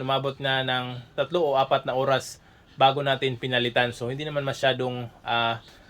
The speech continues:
matrabaho ang paglalagay ng bote doon sa incubator. So, dalawang incubator yung, ah, nilagyan natin. Bali, apat na bote yung, ah, nilagay natin mga ka-farmers. At, ah, dalawang beses lang ako nagpainit ng tubig.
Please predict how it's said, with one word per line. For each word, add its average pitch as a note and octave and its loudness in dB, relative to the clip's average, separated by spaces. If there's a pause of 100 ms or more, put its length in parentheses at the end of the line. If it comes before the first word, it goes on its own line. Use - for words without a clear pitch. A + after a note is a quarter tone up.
(160)
matrabaho B2 4
ang A#2+ -6
paglalagay A#2+ 2
ng A2+ -2
bote B2 -4
doon A2+ -6
sa A2 0
incubator. A#2 -4 (340)
So, C3 2
dalawang F#3+ 4
incubator D#3+ 0
yung, D3 2 (240)
ah, C3+ -2
nilagyan C3+ 0
natin. D3 2
Bali, B2+ 2
apat C3 0
na - -2
bote B2+ -2
yung, B2 -4 (480)
ah, A#2+ 4
nilagay B2+ 0
natin B2 -2
mga A#2+ -2
ka-farmers. B2+ 0
At, A#2+ 0 (560)
ah, B2 0
dalawang D3 2
beses C#3+ -2
lang C#3 -2
ako B2 -2 (240)
nagpainit B2+ -2
ng A#2+ -2
tubig. A#2+ -4